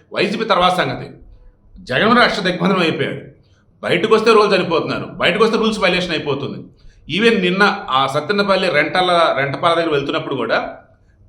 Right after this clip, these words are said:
పర్మిషన్ ఇచ్చింది పద్నాలుగు వెహికల్స్, వచ్చింది యాభై వెహికల్స్, పర్మిషన్ ఇచ్చింది వంద మందితో సా-, ర్యాలీయో సమ్ ఏదో ఒకటి. అసలు ర్యాలీ కూడా సా-, లేనట్టుంది.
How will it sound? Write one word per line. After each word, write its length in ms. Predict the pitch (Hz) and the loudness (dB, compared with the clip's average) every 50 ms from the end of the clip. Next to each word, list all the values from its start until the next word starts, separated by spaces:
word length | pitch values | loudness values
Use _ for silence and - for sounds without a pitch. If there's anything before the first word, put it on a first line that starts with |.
| - | -2
పర్మిషన్ 360 | 131 135 160 202 220 220 214 208 | 0 2 2 2 2 0 0 0
ఇచ్చింది 200 | 202 214 233 - | -2 -2 -4 -2
పద్నాలుగు 440 | - 160 147 139 139 160 151 156 | 0 0 0 0 0 -2 -2 -2
వెహికల్స్, 480 | 147 143 170 175 170 175 156 139 - - - - - - _ _ _ _ _ _ | 0 0 0 0 0 0 -2 -2 -4 -8 -12 -14 -18 -20 _ _ _ _ _ _
వచ్చింది 340 | 127 160 - - 240 233 220 | -4 -4 -2 -2 0 0 2
యాభై 260 | 170 151 156 156 156 | 4 4 4 4 2
వెహికల్స్, 480 | 151 151 151 160 - 180 156 - - - - - - - _ _ _ _ _ 143 | 2 0 0 -2 -2 -4 -4 -6 -6 -10 -14 -16 -18 -20 _ _ _ _ _ 0
పర్మిషన్ 360 | 156 185 214 226 220 208 214 | 0 2 2 0 0 -2 -2
ఇచ్చింది 440 | 202 208 214 214 247 269 262 - - | -4 -4 -4 -4 -4 -4 -6 -6 -4
వంద 200 | 135 143 160 175 | -2 -2 0 0
మందితో 440 | 175 170 175 180 175 185 214 190 - | 0 2 2 0 0 2 0 0 0
సా-, 600 | - 175 156 147 143 139 135 - - - - - 143 | 2 2 4 6 6 4 2 0 -4 -8 -2 0 2
ర్యాలీయో 300 | 147 156 151 156 190 196 | 2 4 2 0 0 0
సమ్ 220 | 196 175 160 156 | 0 -2 0 0
ఏదో 200 | 151 151 151 147 | 0 0 2 2
ఒకటి. 260 | 135 - - - - - | 0 0 -4 -8 -10 -10
అసలు 100 | 135 135 | -8 -4
ర్యాలీ 220 | 127 120 127 165 185 | -2 0 0 0 0
కూడా 140 | 233 233 - | -2 -2 0
సా-, 200 | 185 160 151 147 | 0 0 2 2
లేనట్టుంది. 420 | 160 190 202 196 196 175 190 247 | 2 0 0 -2 -2 -4 -6 -8